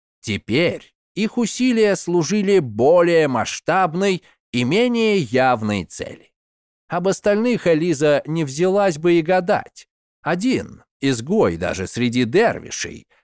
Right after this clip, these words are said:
делил свой обособленный закуток со стеклянной сферой, которую тощий дёрганый подмастерье вращал на оси, производя потусторонний треск и вызывая к жизни маленькие молнии.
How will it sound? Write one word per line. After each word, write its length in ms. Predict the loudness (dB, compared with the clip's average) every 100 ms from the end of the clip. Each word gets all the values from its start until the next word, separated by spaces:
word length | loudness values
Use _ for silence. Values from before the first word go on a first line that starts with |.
| -12
делил 580 | -4 0 2 2 2 0
свой 380 | -4 0 2
обособленный 920 | 2 0 -2 -2 0 -2 0 0 0 0
закуток 640 | -2 -4 -6 0 0 0
со 120 | -6
стеклянной 800 | -6 -6 -6 -2 0 0 -2 -2
сферой, 640 | -4 -8 -2 0 -2 -8
которую 560 | -6 -6 0 0 2 0
тощий 560 | 0 0 0 -2 -2 0
дёрганый 560 | 2 0 0 -2 -2
подмастерье 960 | -2 -4 -4 -6 -8 -4 -2 0 0 -2 _ _ -10
вращал 640 | -4 -4 -2 0 0 0
на 160 | -2
оси, 580 | -2 -4 -4 -4 -4 -4 -6
производя 640 | -4 -2 0 -2 0 0 0
потусторонний 840 | -2 -2 -2 0 2 0 0 -4
треск 560 | -4 0 0 0 -6 _ _ _
и 120 | -2
вызывая 580 | 0 0 0 2 2 0
к 80 | -2
жизни 460 | -2 -2 -2 -2 0
маленькие 640 | 0 0 -2 -4 -2 0
молнии. 640 | 0 -2 -2 -10 -20 -20